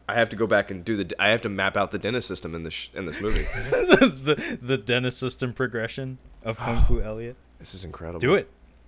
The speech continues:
Speaker 2: Do it. Um,
Speaker 1: Okay,
Speaker 2: so
Speaker 1: sorry.
Speaker 2: China.
Speaker 1: <laughs> We'll get to Ch-,
Speaker 2: China.
Speaker 1: China. <laughs>
Speaker 2: Uh, China, yeah. Uh, Elliot lands in China. Uh, they go to Nanyang. Uh, Elliot's teacher, Doctor Diana Lee,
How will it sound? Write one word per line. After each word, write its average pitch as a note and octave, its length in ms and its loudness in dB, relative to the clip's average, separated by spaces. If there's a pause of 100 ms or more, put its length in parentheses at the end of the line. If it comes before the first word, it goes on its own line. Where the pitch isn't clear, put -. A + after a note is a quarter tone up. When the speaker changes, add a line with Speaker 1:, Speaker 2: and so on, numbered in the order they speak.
(320)
Speaker 2:
Do B2+ 140 -8
it. C#3 140 -6 (1000)
Um, E2+ 200 -16 (240)
Speaker 1:
Okay, F2 260 -6
Speaker 2:
so - 120 -4
Speaker 1:
sorry. G3+ 260 8
Speaker 2:
China. B2+ 160 4 (160)
Speaker 1:
<laughs> E3 160 12
We'll F#3+ 100 12
get - 120 10
to - 80 0
Ch-, - 160 4
Speaker 2:
China. A#2 420 6
Speaker 1:
China. F3+ 280 6
<laughs> - 0 -
Speaker 2:
Uh, B2+ 140 10
China, - 400 6
yeah. - 280 2
Uh, A#2+ 300 2
Elliot D#3+ 440 4 (240)
lands B2+ 340 0
in A2 100 -8
China. D2+ 280 -10 (300)
Uh, D#2 200 -14
they D#2 100 -14
go F#2 140 -10
to F2 160 -10
Nanyang. A#2+ 680 -4 (340)
Uh, D#2+ 280 -12 (880)
Elliot's B2 360 0
teacher, A2+ 480 -8
Doctor F2+ 240 -10
Diana F#2 400 -10
Lee, D#3 280 -4